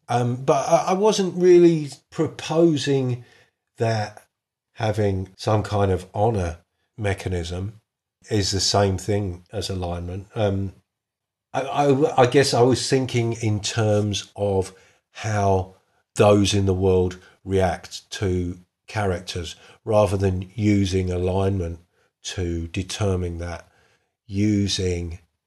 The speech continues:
something like a reputation. You know, ha-, having, having a good reputation, if your good name precedes you,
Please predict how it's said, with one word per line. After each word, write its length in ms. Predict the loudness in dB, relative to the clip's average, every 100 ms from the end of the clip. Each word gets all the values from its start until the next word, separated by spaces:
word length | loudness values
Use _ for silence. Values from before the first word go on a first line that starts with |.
| _
something 800 | -8 -2 -2 -2 -4 -4 -4 -6 -14 _
like 400 | -6 -6 -6 -10 -12
a 160 | -8 -6
reputation. 1000 | -6 -8 -6 -6 -4 -2 -2 -4 -6 -8 _ _ _ _ _ _ _ _ _
You 100 | -4
know, 180 | 0 0
ha-, 380 | 0 -4 -8 -4
having, 400 | 0 0 0 -2 -12 -10
having 300 | -2 2 4
a 60 | 2
good 340 | 4 4 6
reputation, 800 | 6 4 0 -2 2 2 2 -2
if 140 | -2 0
your 140 | 0
good 260 | 2 0 0
name 400 | 0 0 0 -2
precedes 640 | -4 -2 0 2 0 0
you, 320 | 0 2 0